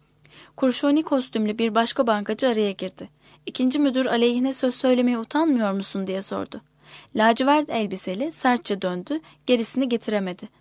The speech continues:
Tanımıştı. İkinci müdürle bu yakınlarda akraba olmuşlardı. Olmuşlardı ama ok yaydan çıkmıştı bir defa. Çaresiz, "Merhaba Halim," dedi. "Merhaba" cevabını aldı. Kalabalığa döndü, kurşuni elbiseli hakkında başladı.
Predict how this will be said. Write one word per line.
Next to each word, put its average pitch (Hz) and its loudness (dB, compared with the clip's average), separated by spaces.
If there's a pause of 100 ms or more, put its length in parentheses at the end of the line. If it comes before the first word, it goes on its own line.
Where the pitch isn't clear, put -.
(120)
Tanımıştı. 214 -2 (440)
İkinci 262 2
müdürle 233 2
bu 233 0
yakınlarda 214 0
akraba 220 2
olmuşlardı. - -8 (360)
Olmuşlardı 208 2
ama 294 2 (340)
ok 285 2
yaydan 208 -2
çıkmıştı 233 -2
bir 180 -6
defa. - -10 (360)
Çaresiz, 247 2 (500)
"Merhaba 247 4
Halim," 240 2
dedi. 196 -6 (380)
"Merhaba" 208 2
cevabını 185 -4
aldı. - -12 (520)
Kalabalığa 247 4
döndü, 202 -4 (260)
kurşuni 262 2
elbiseli 240 0
hakkında 226 -2
başladı. 202 0